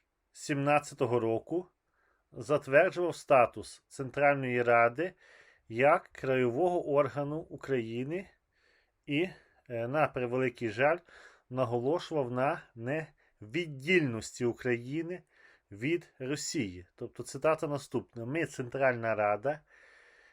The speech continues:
яка завжди стояла за те, щоб не відділяти Україну від Росії, і виступали за єдність демократичних сил". Ось, е, так за,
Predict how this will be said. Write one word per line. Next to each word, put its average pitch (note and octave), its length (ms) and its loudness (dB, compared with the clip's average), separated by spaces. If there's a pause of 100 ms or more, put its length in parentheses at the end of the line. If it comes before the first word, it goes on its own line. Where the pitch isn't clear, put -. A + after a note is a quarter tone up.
(140)
яка D3 440 2 (140)
завжди B2 680 -4
стояла B2 600 0
за B2 140 -4
те, C#3+ 380 0
щоб - 380 0 (500)
не C3 180 -2
відділяти C#3+ 760 0
Україну C3 600 -2
від C#3 320 -8 (160)
Росії, A2+ 680 -6 (260)
і F3+ 120 0
виступали D#3 640 0
за A#2+ 160 0
єдність C3 680 -8 (500)
демократичних C3+ 1080 -4 (380)
сил". G#2 480 0 (1120)
Ось, G3 420 0 (160)
е, A#2 220 -2
так - 520 4
за, C3+ 440 2